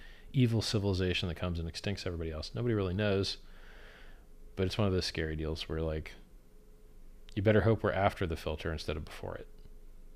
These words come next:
because the Great Filter could just make it so that we get extincted, right? I mean, it's just fun science fiction stuff to think about that also happens to be science fact, I guess. Like, we, there's some Great Filter and we don't know why. Maybe it's just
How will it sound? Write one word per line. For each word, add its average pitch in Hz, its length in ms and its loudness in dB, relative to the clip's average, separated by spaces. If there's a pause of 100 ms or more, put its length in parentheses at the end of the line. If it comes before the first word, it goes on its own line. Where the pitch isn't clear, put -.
because 85 220 -4
the 92 60 -2
Great 87 200 0
Filter 90 320 0
could 82 160 -6
just 82 160 -4
make 78 200 -4
it 82 140 -4
so 76 200 -6
that 78 200 -4 (180)
we 101 200 0
get - 100 -2
extincted, - 400 -10 (100)
right? 85 140 -6 (580)
I - 40 -8
mean, 82 240 -6 (240)
it's - 160 -4
just 131 140 2
fun 85 300 -2
science - 300 -6
fiction - 340 -6
stuff - 220 -6
to - 80 -16
think - 240 -10
about 85 300 -8
that 90 160 -6 (280)
also 95 300 -2
happens 82 300 -4
to - 100 -8
be 82 100 -6
science 82 320 -8
fact, 82 300 -6
I 90 80 -6
guess. 95 300 -8 (800)
Like, - 280 -8 (520)
we, 98 100 0 (140)
there's 98 360 4 (520)
some 104 180 0
Great 95 180 2
Filter 92 320 -2
and 85 80 -2
we 80 80 -2
don't 78 200 -4
know 76 120 -8
why. - 260 -10 (1300)
Maybe 92 220 4
it's 90 140 2
just - 260 0